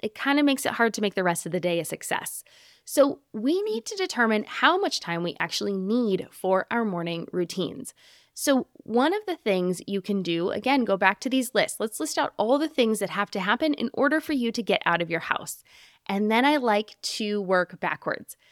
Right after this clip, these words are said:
So what I do is I start with the time that we have to leave the house, and then from there, work back to include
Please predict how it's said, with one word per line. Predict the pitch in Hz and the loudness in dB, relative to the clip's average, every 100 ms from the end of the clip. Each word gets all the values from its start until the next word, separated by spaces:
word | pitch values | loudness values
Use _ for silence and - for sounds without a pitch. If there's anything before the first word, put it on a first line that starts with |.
| _ | _
So | - 240 | -2 2
what | 220 | 4
I | 302 | 4
do | 285 | 2
is | 262 | 2
I | 214 | 2
start | - 247 | 2 2
with | 294 | 2
the | 370 | -2
time | - 262 254 | 0 2 2
that | - | 2
we | |
have | 208 196 - | -2 -4 -6
to | 185 | -4
leave | 175 - | -4 -4
the | 170 | 0
house, | 240 330 - - | 4 2 0 -4
and | 226 226 | 0 2
then | 220 | 0
from | - 226 | -2 -2
there, | 240 370 311 285 - _ _ - | 0 2 2 0 -2 _ _ -2
work | 294 381 | 0 2
back | 302 285 277 | 2 2 2
to | 277 | 0
include | 247 240 220 | 0 0 -4